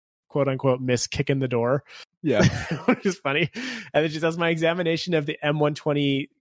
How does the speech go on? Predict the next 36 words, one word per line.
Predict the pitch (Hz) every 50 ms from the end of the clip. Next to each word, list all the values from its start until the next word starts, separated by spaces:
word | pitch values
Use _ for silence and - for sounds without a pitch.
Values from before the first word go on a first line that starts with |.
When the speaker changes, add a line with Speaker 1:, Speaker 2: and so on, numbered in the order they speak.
| _ _
Speaker 1:
Krem, | - - - 151 135 127 127 127 131 139 135
which | 131 120 -
is, | 127 117 110 120 131 147 - _ -
uh, |
Ash's | 127 113 110 110 110 - 123 120 113 127 123
gadget, | 120 117 113 110 120 - - _ - - - _ _
provided | 151 139 151 147 156 151 151 135
some | - 147
solid | 135 - - 160 151 151 143 135
insights. | 143 151 139 - - 120 113 113 - -
Plus, | - - 151 143 - 143
it |
was | 131 123 -
fun. | - - 147 131 117 107 107 113 -
Ash | 131 131 139 - -
seemed | - 156 147 135 131
worried | 127 139 135 131 131 127
that | 120 127
I | 120 120
might | 120 127 123 123
mess | 123 127 131 -
with | 123 117 - 101
it. | 98 101 - _
I | - 143
don't | 135 160 151 151
need | 156 160 147
to | 156
flip | - - 151 139
switches | - - - 143 - 147 127 131
on | 120 110
her | 120 127
gear | 123 117 120 117 113 107
to | - 120
win." | 117 110 110 104 104 104 104 _
<laughs> | _ _ _ _ _ _ _ _ _ _ _ _ _ _ _ _ _ _ _
So, | - - -